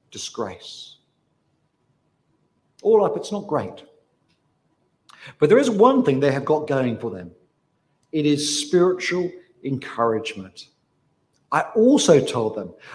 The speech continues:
about the gracious hand of my God on me and what the king had said to me." And with that in the background, he shares the vision.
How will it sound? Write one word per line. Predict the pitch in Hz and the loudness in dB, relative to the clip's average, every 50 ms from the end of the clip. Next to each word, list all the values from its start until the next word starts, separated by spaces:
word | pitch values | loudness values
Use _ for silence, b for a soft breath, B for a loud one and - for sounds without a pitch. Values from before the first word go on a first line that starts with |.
| B B | B B
about | 160 147 175 165 160 165 | 2 6 6 6 6 6
the | 160 - - | 2 0 -2
gracious | - 127 139 160 208 247 262 - - - 254 214 - - | -2 -2 2 2 4 4 2 2 0 -2 -2 -4 -4 -6
hand | - - 170 170 180 180 170 | -8 -6 -4 -4 -2 -2 -2
of | 165 - | -2 -2
my | 151 156 165 165 160 | -2 -2 -2 -2 -2
God | 139 - - 139 135 127 127 - - | -2 0 2 4 4 4 4 2 0
on | 139 127 127 113 | -2 -2 -2 -2
me | 104 101 95 - _ _ _ _ _ _ _ _ _ _ _ _ - | -4 -8 -12 -16 _ _ _ _ _ _ _ _ _ _ _ _ -8
and | 120 127 | -2 0
what | 147 185 185 | 0 0 2
the | 180 165 | 0 -4
king | - - - 151 156 151 139 | -4 -6 -8 -6 -4 -4 -4
had | 113 113 131 - | -6 -6 -8 -10
said | - - - 131 120 - - | -10 -10 -8 -8 -8 -8 -10
to | - 107 | -12 -12
me." | 101 95 98 - _ _ _ _ _ _ _ _ _ _ _ _ _ _ _ _ _ _ _ _ _ _ _ _ _ _ _ _ _ _ _ _ B B B B | -12 -12 -14 -18 _ _ _ _ _ _ _ _ _ _ _ _ _ _ _ _ _ _ _ _ _ _ _ _ _ _ _ _ _ _ _ _ B B B B
And | B 175 165 | B 0 0
with | 160 151 | 2 4
that | 196 240 247 - - | 4 2 2 2 2
in | 196 180 | 2 4
the | 165 | 4
background, | 147 165 156 151 - - 127 110 95 87 87 - - - - - _ _ _ _ _ _ _ _ _ _ _ _ _ _ _ | 6 4 4 4 2 0 -2 -2 -2 -4 -8 -14 -18 -20 -20 -20 _ _ _ _ _ _ _ _ _ _ _ _ _ _ _
he | _ 123 120 | _ -12 -10
shares | - - - 123 113 113 110 107 104 - - | -8 -6 -2 0 2 2 2 0 -2 -4 -6
the | - 110 | -8 -6
vision. | - 117 104 - - 95 - | -4 -4 -4 -4 -6 -12 -14